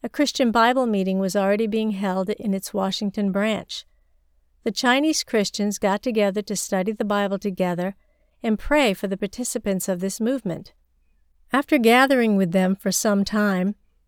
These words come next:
we felt that we should live stream the content of our Bible studies to help more Chinese whistleblower members understand the Bible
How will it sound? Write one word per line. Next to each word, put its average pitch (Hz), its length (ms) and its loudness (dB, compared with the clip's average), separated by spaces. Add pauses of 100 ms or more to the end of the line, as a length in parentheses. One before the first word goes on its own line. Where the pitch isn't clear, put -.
(120)
we 269 140 2
felt 302 300 4
that 294 120 2
we 254 140 2
should 226 240 0
live 202 400 2
stream 190 320 0
the 185 80 2
content 240 560 0
of 185 100 -2
our 190 140 0
Bible 214 320 0
studies 175 480 -2
to 202 140 -2
help 208 260 0
more 208 340 2
Chinese 202 640 0
whistleblower 196 640 2
members 202 560 0
understand 190 640 -2
the 208 40 0
Bible 185 480 -2